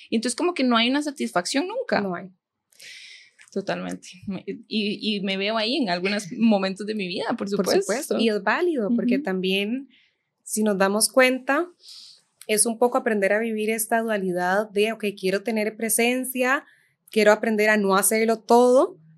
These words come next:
Speaker 2: pero también vivimos en un entorno que nos está diciendo, "Háganlo todo", porque además nos está dando la facilidad, ¿verdad? Ya no me tengo
Speaker 1: Ujú.
Speaker 2: que mover de mi casa para acá al curso,
Speaker 1: Ujú.
Speaker 2: eh, ya puedo sacar un curso que está tal vez en el otro lado del mundo, pero desde mi casa, entonces,
Speaker 1: Ujú.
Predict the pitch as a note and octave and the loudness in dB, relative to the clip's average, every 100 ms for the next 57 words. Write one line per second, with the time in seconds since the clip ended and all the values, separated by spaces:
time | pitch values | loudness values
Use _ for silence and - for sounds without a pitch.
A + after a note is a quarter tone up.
0 | _ - G#3+ G#3 G3+ F#3+ G3 A3 A#3+ A#3+ | _ 2 4 4 2 2 2 0 0 0
1 | G#3 G#3 G#3+ A3+ A3+ A3+ A#3 - G#3+ G3+ | 0 0 0 0 0 0 -4 -4 -2 -2
2 | G3 F#3+ G3+ F#3+ F#3+ G#3+ A3+ - G3 G#3+ | -4 -2 0 0 0 0 2 4 4 2
3 | G3+ G3 D#3 - - _ - G#3 G3 F3+ | -2 -4 -4 -12 -20 _ -6 -4 -2 0
4 | F3+ G3+ G#3+ G3+ G3 G#3 A3 G#3 G3+ F3 | 0 -2 -4 -4 -2 -2 -2 -4 -4 -2
5 | F3 F#3+ E3 E3+ G#3 F#3+ G3+ F#3 G#3 G#3+ | -2 -2 0 0 2 2 2 2 2 2
6 | G3 F#3+ G#3+ G#3 G3+ G3+ G#3 F#3+ F3+ F3+ | 0 0 -2 -2 -4 -2 -2 -2 -4 -4
7 | C4 C4 B3 B3+ C4 - F#3 F3 D#3+ G3 | -2 0 0 -2 -4 -10 -10 -8 -2 0
8 | F#3+ F#3+ G3 G#3 G#3 G3+ F#3+ G3 G#3 G#3 | 0 0 0 0 0 2 4 6 4 0
9 | G#3 A3 G#3+ G#3 F#3 F3+ G3 F#3+ G#3 G#3 | 0 -2 -4 -8 -4 -2 -2 0 0 0
10 | F#3 F#3+ F3+ - - E3+ F3 F3 F#3+ F#3+ | -2 0 -2 -8 -6 -2 0 4 4 4
11 | A3 A3 A3 F#3+ G#3 A3 G#3+ F3+ E3+ E3 | 2 4 4 2 0 0 -2 -2 -4 -4
12 | E3 E3 C#4+ C#4 D4+ B3 G#3 G3 B3 - | -6 0 0 2 -2 -2 -2 0 0 -2